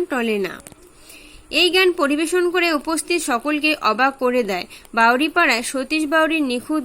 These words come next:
গান শুনেছে দেবু, জগন, হরেন ও যতীনের মতো ভদ্রলোকও। এরপর রয়েছে অশোক ষষ্ঠীর কথা। যে কোনো ষষ্ঠী কল্যাণ ও মঙ্গলের জন্য পালিত হয়।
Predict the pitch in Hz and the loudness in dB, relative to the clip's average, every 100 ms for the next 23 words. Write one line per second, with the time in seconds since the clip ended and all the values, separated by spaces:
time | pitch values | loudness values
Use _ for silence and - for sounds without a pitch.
0 | 233 240 254 247 254 254 254 262 247 262 | 0 0 0 -4 -4 -4 -2 -4 0 -2
1 | 262 277 - - 226 247 254 294 294 226 | -2 -8 -12 -10 -2 0 2 0 -2 -2
2 | 226 269 262 233 247 254 - 240 247 294 | -4 -4 -4 -2 -2 -2 -6 -4 -2 -2
3 | 294 285 277 269 277 233 226 202 233 196 | -2 0 -2 -2 -4 -2 -4 -2 -2 -2
4 | - - - - - - - - 294 294 | -6 -12 -16 -20 -20 -20 -10 -2 -2 2
5 | 349 359 370 359 - 254 - 262 269 320 | 2 4 2 2 0 -2 -2 -4 -2 -4
6 | 320 320 302 - 311 269 202 220 175 - | -4 -2 -2 -2 -2 0 -2 -2 -8 -10
7 | - - - 220 320 330 349 359 285 294 | -18 -20 -10 -2 -2 0 0 0 0 0
8 | 302 269 254 - 262 277 302 320 311 277 | 0 -2 -2 0 0 2 2 2 2 0
9 | 240 247 285 302 302 330 269 247 262 240 | 0 -2 0 0 0 0 0 -2 -2 -2
10 | 233 - 214 208 175 | -2 -2 -4 -4 -10